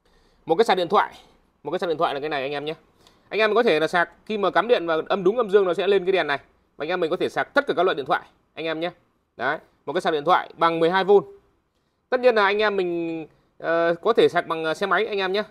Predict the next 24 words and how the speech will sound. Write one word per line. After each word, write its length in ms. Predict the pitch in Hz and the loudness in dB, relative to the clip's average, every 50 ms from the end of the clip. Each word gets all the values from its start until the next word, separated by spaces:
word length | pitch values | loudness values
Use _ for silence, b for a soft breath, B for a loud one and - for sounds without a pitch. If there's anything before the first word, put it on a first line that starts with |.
| _ - | _ -10
Đi 260 | 180 196 208 208 202 | -8 -6 0 2 2
anh 160 | 196 185 185 | 2 4 2
em 140 | 190 190 180 | -2 -2 -2
mình, 160 | 180 170 165 | -2 -2 -2
ờ, 160 | 165 160 156 147 - _ _ _ - | -2 -2 -4 -4 -8 _ _ _ -10
đi 100 | 170 180 | -8 -4
xe 120 | - 214 190 | -2 0 2
máy 220 | 185 175 185 214 | 2 2 2 0
nhưng 180 | 226 214 202 185 | -2 -2 -2 -2
mà 80 | 165 | -2
không 180 | 151 185 196 170 | -2 -2 -2 -2
có 80 | 208 | -2
sạc 120 | 208 202 175 | -2 -2 -2
điện 100 | 151 139 | -2 -2
thoại 180 | 175 151 92 | -2 -2 -4
anh 100 | 131 165 | -4 -6
em 120 | 170 170 170 | -6 -6 -4
mình 100 | 151 139 | -4 -4
có 60 | - | -4
thể 160 | - 160 - - - | -2 -2 -4 -2 0
thủ 180 | 160 127 110 107 | 0 0 0 0
theo 140 | 165 170 151 | 0 -2 -2
cái 100 | 156 165 | -2 -4
này. 120 | 165 135 | -6 -6